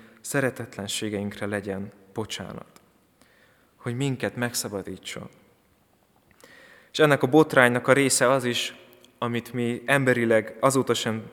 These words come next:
sikerült megértenünk, vagy feldolgoznunk, azt az ellenséget legyőznünk,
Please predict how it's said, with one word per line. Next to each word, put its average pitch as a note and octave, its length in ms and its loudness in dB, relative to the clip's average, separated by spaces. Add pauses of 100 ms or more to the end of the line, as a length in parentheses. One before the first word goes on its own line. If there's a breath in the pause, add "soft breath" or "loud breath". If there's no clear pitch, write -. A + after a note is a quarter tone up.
sikerült G#2+ 520 -4
megértenünk, A#2+ 760 0
vagy - 140 -12
feldolgoznunk, A2+ 960 -2 (1000 loud breath)
azt - 240 -8
az A2 80 -6
ellenséget A2+ 640 0
legyőznünk, A#2+ 800 -2